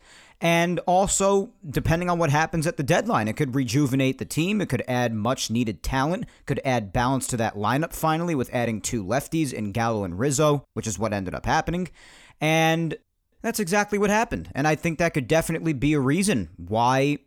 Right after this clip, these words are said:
the team just seems to be overall different. I mean, they've lost one game in the Gallo and Rizzo era so far, which is about a week and a half long only. But just even since the All-Star break overall, they've been, they've been much better.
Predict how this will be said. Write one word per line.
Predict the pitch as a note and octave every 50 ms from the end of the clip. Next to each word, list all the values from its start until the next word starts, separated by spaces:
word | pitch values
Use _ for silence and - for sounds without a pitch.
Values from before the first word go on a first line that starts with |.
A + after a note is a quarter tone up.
| _ _
the | - C3
team | B2+ - - C3 C3 C3+ D3+ D3
just | A#2 C3 B2 - - - _ -
seems | - - - A#2+ A#2+ C3+ C3 -
to | - A2+
be | C3+ C3 B2+
overall | - B2+ B2+ C3 B2 A#2+ C#3 C#3 C#3 D3 C#3+
different. | G#2+ - C#3 D#3 E3+ - G#3+ - - - - _ _ _ _ _ _ _ _ _
I | - A2+
mean, | A#2+ B2 A#2+ A2+
they've | C#3 C#3+ C3 A#2+
lost | C#3 D3 D#3 D#3 D3+ - - - - - _
one | - B2+ A2 C3+ E3 F#3 F#3 D#3
game | D#3+ F3 G3 A3 F#3+ B2 E2+ F2 -
in | A2 A#2
the | B2
Gallo | A#2 G#2 C3+ B2 B2 A#2+ A2+
and | A2 G#2+ G#2+
Rizzo | B2+ B2 A2 - -
era | F#2 B2 A2+ G#2 G#2
so | - - A2+ G#2+
far, | - - A2+ G#2+ G#2+
which | A2+ A2 G#2
is | A#2+ G#2+
about | F#2 G#2+ G#2
a | G2
week | F#2+ A2 G#2+ -
and | G2+ F#2
a | F#2
half | F2+ F2 - -
long | G2+ F#2 E2+ D#2+ D#2
only. | D2+ D2+ E2+ A#2+ F3+ F#3 - - - - - - - _ -
But | A#2 - - D#3+ D3+ D3 - - - - - C3+
just | C3 E3+ F3 - - -
even | F3 F3+ E3 F3+
since | E3 - F#3 F3 - -
the | E3 D3+
All-Star | D#3 E3 F3 E3+ - - F3 E3
break | C#3+ - D3+ D#3 D#3 - D#3
overall, | D3+ D3 A#2+ C3+ B2+ B2+ C3+ F#3 G#2+ A#2+
they've | B2 A2+ G#2 G2 -
been, | B2 B2 A#2+ A#2+ B2 A#2+ A#2+ - _ _ _ _
they've | - F2+ F#2 F#2+
been | - A#2+ C3+ A#2
much | F#2+ F#2+ G#2 - - -
better. | D3 E3 G#3+ A#3+ F#3 -